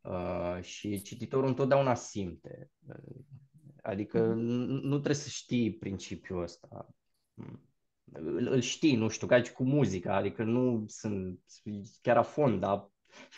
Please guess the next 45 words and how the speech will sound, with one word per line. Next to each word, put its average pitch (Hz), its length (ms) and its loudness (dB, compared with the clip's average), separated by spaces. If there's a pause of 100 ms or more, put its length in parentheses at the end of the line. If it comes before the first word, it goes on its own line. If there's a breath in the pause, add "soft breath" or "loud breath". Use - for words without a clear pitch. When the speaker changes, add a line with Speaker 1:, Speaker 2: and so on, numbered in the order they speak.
(120)
Speaker 1:
unele 135 260 2
melodii 127 320 6
îmi 127 120 6
plac, 135 260 8
altele 147 280 8
nu-mi 156 280 2
plac. 156 340 6
A-, - 220 4 (360 loud breath)
așa 135 220 4
și 143 100 2
cititorul, 143 560 4
adică 110 540 4
citește 127 480 0
o 120 80 4
scenă 135 320 0
sau 110 160 2
se 110 140 -4
uită 117 140 -2
la 123 60 4
un 113 100 2
film 135 320 -2
și 143 220 -6
știe 147 600 0
dacă 110 360 2
e 104 200 4
bun 104 360 0
sau 101 260 2
nu, 107 180 0
dacă 101 300 0
îi 87 100 -6
place 104 400 2
sau 92 240 -4
nu, 98 340 -4
dacă 92 320 -10
e, - 260 -10 (760 soft breath)
um, 95 760 -6 (3500 soft breath)
da, 104 320 0
Speaker 2:
Ok. 87 80 0
Speaker 1:
deci 107 180 -4
cam 131 180 0
astea 120 200 2
au 101 60 4
fost, - 320 -6
uh, 95 100 -2
motivațiile. 90 840 -6